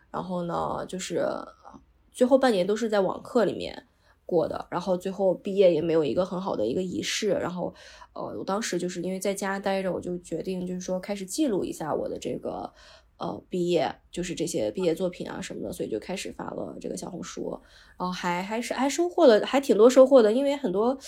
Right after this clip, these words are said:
没有想到很多人会喜欢我的那个东西，因为它还是挺，挺，还是，还是挺特别的，就是我也，也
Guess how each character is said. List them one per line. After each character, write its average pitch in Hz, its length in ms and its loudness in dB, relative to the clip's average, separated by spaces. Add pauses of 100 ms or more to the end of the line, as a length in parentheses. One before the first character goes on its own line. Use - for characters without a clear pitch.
(260)
没 240 140 8
有 370 80 10
想 285 160 4
到 208 100 4
很 202 120 0
多 196 80 2
人 202 100 0
会 262 80 4
喜 - 160 -6
欢 190 180 -4
我 233 60 2
的 - 140 -6
那 113 140 -4
个 123 80 -6
东 - 180 -8
西， 190 100 -6
因 220 100 2
为 269 200 4
它 269 160 -8
还 254 120 4
是 262 240 -2 (120)
挺， - 240 -8
挺， - 120 -20 (440)
还 233 160 0
是， 294 180 0
还 247 120 2
是 320 80 0
挺 - 140 -2
特 - 200 2
别 170 180 2
的， 151 220 -2
就 214 100 -2
是 214 100 -2
我 175 160 2 (160)
也， 175 280 0
也 185 180 -2